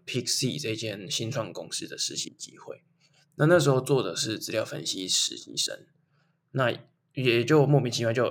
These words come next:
诶，很顺利应征上了。所以那时候大概一年我会有，那一整年我大概每个礼拜会有三天去公司实习。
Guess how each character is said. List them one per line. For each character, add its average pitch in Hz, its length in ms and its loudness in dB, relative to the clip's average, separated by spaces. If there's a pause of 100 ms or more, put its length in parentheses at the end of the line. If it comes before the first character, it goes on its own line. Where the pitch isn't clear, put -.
诶， 123 220 -6
很 120 160 -8
顺 131 220 -2
利 120 60 0
应 117 200 -2
征 107 220 -8
上 92 240 -6
了。 - 220 -10 (420)
所 156 160 2
以 160 40 6
那 180 120 6
时 135 140 2
候 123 160 2
大 135 120 4
概 135 160 2
一 143 100 2
年 117 380 -4
我 - 140 -10
会 113 220 -2
有， 55 400 -8 (140)
那 143 180 2
一 170 80 4
整 107 240 -2
年 90 140 -12
我 98 40 -12
大 120 80 -4
概 127 80 0
每 73 220 -6
个 64 120 -12
礼 73 160 -10
拜 110 140 -4
会 127 100 -4
有 90 120 -2
三 104 260 -2
天 98 180 -10
去 101 160 -8
公 82 240 -12
司 - 220 -8
实 - 240 -6
习。 - 240 -8